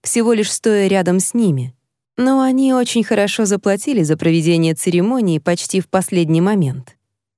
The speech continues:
"Так ты получила его?" спросил Джефф, не сводя серых глаз с Трейси. "Что именно?" "Мой подарок, конечно". "О, да", Трейси сделала гримаску.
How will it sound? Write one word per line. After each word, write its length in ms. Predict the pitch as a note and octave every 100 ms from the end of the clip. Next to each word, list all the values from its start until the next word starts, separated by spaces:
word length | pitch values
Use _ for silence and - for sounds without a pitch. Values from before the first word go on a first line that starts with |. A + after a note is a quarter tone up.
| _ _ -
"Так 300 | E3 D#3+ -
ты 240 | F3+ E3+
получила 580 | - E3 E3 - A#3+ D#4+
его?" 440 | C4 E3+ C#3 B2+ - _ _ _
спросил 560 | - - F3+ E3 F#3 D#3+
Джефф, 300 | D#3 A3+ A#3+
не 120 | F#3
сводя 380 | F3 F3 E3+ F#3
серых 320 | F3 F3 E3+
глаз 280 | D#3 F3 F#3
с 80 | -
Трейси. 600 | - G#3+ D#3 B2+ C#3+ B2+ _ _ _ _
"Что 300 | - - D#4+
именно?" 540 | E4+ B3+ D#3 C3+ C3+ - _ _ _ _
"Мой 300 | F#3+ F3+ E3
подарок, 440 | E3 D#3+ E3+ B3 A#3+
конечно". 640 | E3 D3 C#3 - C3+ B2+ - _ _ _ _
"О, 280 | F#3 A#3+ C#4+
да", 320 | F#3 D3 C#3+ _ _ _
Трейси 420 | - E3+ E3 - E3+
сделала 360 | E3 D#3+ D#3+
гримаску. 640 | D#3+ F3+ F3+ D3 - -